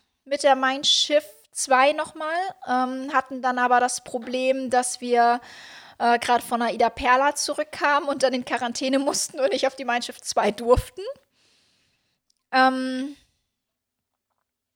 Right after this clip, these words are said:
ansonsten könnte ich mir vorstellen,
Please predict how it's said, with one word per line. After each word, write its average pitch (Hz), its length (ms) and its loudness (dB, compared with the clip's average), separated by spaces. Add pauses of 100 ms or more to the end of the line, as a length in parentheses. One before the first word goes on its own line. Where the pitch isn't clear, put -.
(1800)
ansonsten 269 800 2
könnte 277 360 -2
ich - 140 -6
mir 254 140 -6
vorstellen, 302 1160 2